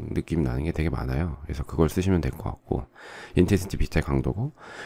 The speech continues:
리플렉션 같은 경우는 리플렉션은 이제 반사를 말하는데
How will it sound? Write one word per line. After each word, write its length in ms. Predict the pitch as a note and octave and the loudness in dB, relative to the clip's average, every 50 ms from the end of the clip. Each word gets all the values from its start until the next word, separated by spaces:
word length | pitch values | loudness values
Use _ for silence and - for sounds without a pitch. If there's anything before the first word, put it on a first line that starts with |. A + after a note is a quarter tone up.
| - - | -4 0
리플렉션 500 | - - - - D#3 E3+ - - D3+ C#3+ | 2 6 8 8 8 8 6 2 2 4
같은 260 | C3+ B2 - - A2 | 4 2 2 0 0
경우는 520 | G#2+ G#2 G2+ G2+ G2+ G2+ G2 G2 G2 F#2+ D2+ | 0 2 2 2 4 4 4 6 4 4 4
리플렉션은 720 | D#2+ - - F#2+ F#2+ G2 - - - F#2 F2+ F#2 F#2 F2 | 2 0 0 0 0 0 0 0 2 2 4 4 4 4
이제 160 | C#2 C#2+ C#2+ | 4 2 0
반사를 1040 | C#2 - - - D2+ E2 F#2+ A2 A#2 C3+ A#2 F2+ C#2+ C2 B1+ C2 D#2+ E2+ F#2+ A2 G#2+ | 2 4 4 4 6 6 6 6 6 6 6 6 4 2 0 -4 -4 -2 -2 0 0
말하는데 720 | F2 C2+ C2 C2 C2+ C2 C2 C2 C#2 G2 G#2 F2+ C#2 C2 | 0 -2 -2 -2 -2 -4 -4 -4 -2 0 0 0 -2 -4